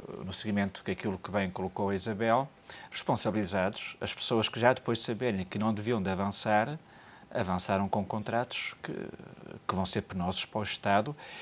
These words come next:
para o Estado, para, para, para os cidadãos em si só, mas também para as empresas que os assinaram.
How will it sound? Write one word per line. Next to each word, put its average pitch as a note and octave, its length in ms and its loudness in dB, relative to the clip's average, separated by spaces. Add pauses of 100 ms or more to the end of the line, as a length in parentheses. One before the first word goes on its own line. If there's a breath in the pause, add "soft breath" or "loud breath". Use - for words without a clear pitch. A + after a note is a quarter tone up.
(440 loud breath)
para A#2+ 100 10
o A2+ 40 12
Estado, G#2 640 10
para, F#2 140 2
para, G2 380 10
para - 140 6
os G#2 60 6
cidadãos G2+ 360 6
em G2 120 2
si - 160 -4
só, B2+ 200 6
mas D#3+ 140 4
também B2 220 4
para A#2+ 140 8
as A#2+ 120 6
empresas C#3 420 4
que - 120 -4
os C#3+ 80 0
assinaram. D3 540 0